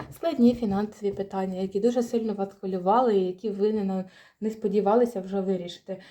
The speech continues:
Також карта говорить про те, що чорна смуга від вас відступає і приходить світла смуга. На дні колоди п'ятірка пентаклів, яка говорить, хоч ваше фінансове становище і покращується, ви маєте гарну змогу проявити себе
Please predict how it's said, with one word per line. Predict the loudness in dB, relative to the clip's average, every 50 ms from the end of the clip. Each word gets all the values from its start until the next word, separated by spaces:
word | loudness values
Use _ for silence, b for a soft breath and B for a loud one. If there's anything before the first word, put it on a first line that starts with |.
| B B
Також | B -10 -8 -6 -6 -6
карта | -4 -2 -2 -2 -2 -4 -4
говорить | -2 0 2 4 4 4 4 2 0
про | -6 -4
те, | -2 -2 -2 -2
що | -2 -2 -4 -4
чорна | -4 -2 0 2 2 2 2 0 -4 -4
смуга | -4 -2 0 0 0 0 0
від | -2 -2 0 0
вас | 2 0 0 0 0
відступає | -2 -2 -2 -4 -10 -12 -8 -4 0 2 2 2 2 0 -2 B B B B B
і | -14 -10
приходить | -6 -6 -6 -6 -4 -2 0 0 2 2 0 -2 -2 -8 -20
світла | -14 -8 -6 -6 -4 -4 -2 -4 -4 -4 -6
смуга. | -10 -10 -6 -6 -4 -4 -6 -8 -10 -12 -12 -14 -16 B B B B B B B -4
На | 0 2 2
дні | 4 4 4 4
колоди | 4 2 2 2 2 -2
п'ятірка | -2 -4 -4 -4 -4 -4 -4 -4
пентаклів, | -2 -2 -2 -2 0 -2 -2 -2 -2 -2 -2 -2
яка | 0 0 0 -2
говорить, | 0 0 2 2 2 2 0 -2 -6 -8 _
хоч | -6 -4 -4
ваше | -2 -2 -2 -2 -2 -4 -4
фінансове | -2 0 0 0 0 -2 -2 -4 -4
становище | -4 -4 -2 0 2 2 2 2 2 0
і | -4
покращується, | -4 -4 -6 -2 0 0 0 0 0 -2 -4 -4 -4 -4 -6 -4
ви | -2 0
маєте | 0 0 0 0 0 0 0
гарну | -2 0 0 -2 0 0 -2 -2
змогу | 0 2 2 2 2 2
проявити | 0 -2 -2 0 0 0 0 0 -2
себе | -2 -4 -4 -2 0 0 0 -2